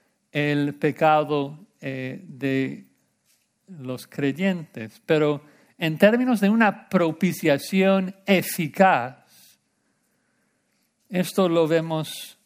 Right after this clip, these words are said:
solamente en el Mesías. Noten en Isaías cincuenta y tres, comenzando en el versículo cinco,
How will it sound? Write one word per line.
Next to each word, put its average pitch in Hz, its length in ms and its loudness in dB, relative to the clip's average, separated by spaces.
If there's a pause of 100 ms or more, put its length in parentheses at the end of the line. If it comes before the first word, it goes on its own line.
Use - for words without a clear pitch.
(140)
solamente 151 840 -4
en 143 220 -4
el 135 160 -4
Mesías. 131 680 -6
Noten 143 380 -6
en 135 200 -6
Isaías 143 600 -2 (180)
cincuenta 147 440 -4
y 131 60 -6
tres, 160 500 -4 (800)
comenzando 151 1000 -2
en 143 160 -4
el 135 220 -4
versículo 135 520 -6
cinco, 131 560 -8